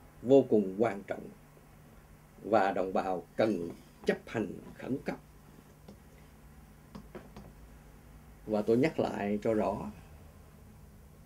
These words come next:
tất cả những kẻ nào đã và đang tìm cách ám hại tôi cũng như ngăn cản việc làm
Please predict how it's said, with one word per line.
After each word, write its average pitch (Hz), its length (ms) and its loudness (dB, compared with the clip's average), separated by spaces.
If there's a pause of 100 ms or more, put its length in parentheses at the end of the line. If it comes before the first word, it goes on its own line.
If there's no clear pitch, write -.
(420)
tất - 220 2
cả 139 300 6
những 135 140 4
kẻ 127 200 2
nào 104 520 2 (540)
đã 110 300 2
và 113 120 0
đang 117 300 0
tìm 110 280 2
cách 156 200 -2 (1300)
ám 170 260 4
hại 110 260 0
tôi 120 420 8
cũng 127 120 2
như 123 120 4
ngăn 127 320 4
cản 120 380 -2
việc 110 200 2
làm 95 300 -2